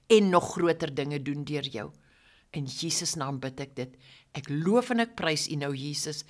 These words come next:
Die bloed van Jesus is oor elkeen wat na hierdie program luister. The blood of Christ. Dankie, Jesus.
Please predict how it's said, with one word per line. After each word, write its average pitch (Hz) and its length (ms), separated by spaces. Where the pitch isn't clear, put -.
Die 143 120
bloed 180 580
van 226 220
Jesus 170 520
is 147 160
oor 151 140
elkeen 202 400
wat 190 120
na 196 100
hierdie 202 180
program 202 480
luister. 131 460
The 143 120
blood 147 400
of 220 200
Christ. - 600
Dankie, 160 480
Jesus. - 720